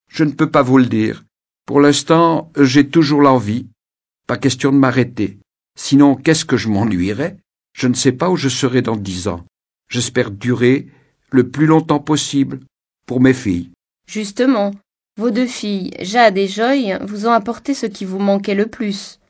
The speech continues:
Speaker 2: le fait d'être un père présent, proche de ses enfants.
Speaker 1: C'est vrai,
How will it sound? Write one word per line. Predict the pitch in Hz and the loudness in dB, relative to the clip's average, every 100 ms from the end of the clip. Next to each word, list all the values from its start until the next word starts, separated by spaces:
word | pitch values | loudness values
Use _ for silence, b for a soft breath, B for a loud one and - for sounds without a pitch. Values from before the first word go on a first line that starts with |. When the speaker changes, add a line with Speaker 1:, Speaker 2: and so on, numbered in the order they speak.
| _ _ | _ _
Speaker 2:
le | 180 180 | -6 -6
fait | - 226 208 - | -2 -2 -2 -12
d'être | 180 190 190 190 | -6 -6 -4 -4
un | 190 | -4
père | 190 190 185 | -2 -4 -4
présent, | - 233 202 185 180 - _ _ | -6 -6 -2 -4 -6 -14 _ _
proche | - 240 208 | -2 0 0
de | 202 | -4
ses | 202 196 190 | -4 -4 -4
enfants. | 220 - 180 180 _ _ _ _ - | -4 -6 -8 -8 _ _ _ _ -8
Speaker 1:
C'est | - | -4
vrai, | 170 101 104 | -2 -2 -4